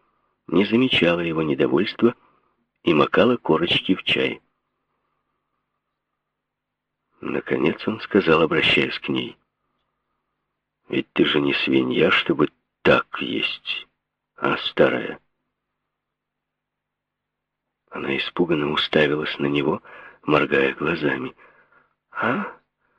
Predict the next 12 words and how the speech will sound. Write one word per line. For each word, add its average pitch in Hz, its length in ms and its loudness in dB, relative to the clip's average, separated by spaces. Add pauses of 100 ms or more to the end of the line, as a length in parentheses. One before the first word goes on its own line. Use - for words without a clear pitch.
(520)
Э, - 580 -6
что - 320 0
такое, 190 400 0
Джеймс? - 880 -4 (1300)
Как - 340 2
я 135 220 4
ем?» 185 640 2 (1080)
«Да 67 180 0
совсем - 460 -2
так, - 300 0
как - 240 -2
свинья, 107 720 -2